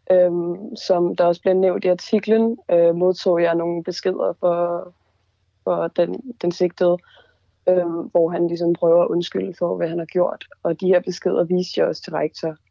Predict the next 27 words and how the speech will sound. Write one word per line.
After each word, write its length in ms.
og 80
hun 140
sad 400
i 80
chok, 360
øh, 400
og, 480
og 100
sagde, 180
hun 100
nok 160
skulle 200
tage 100
en 80
snak 340
med 120
ham. 180
Og 320
jeg 100
hørte 240
ikke 160
mere 200
omkring, 400
øh, 260
omkring 380
det 100
efterfølgende. 560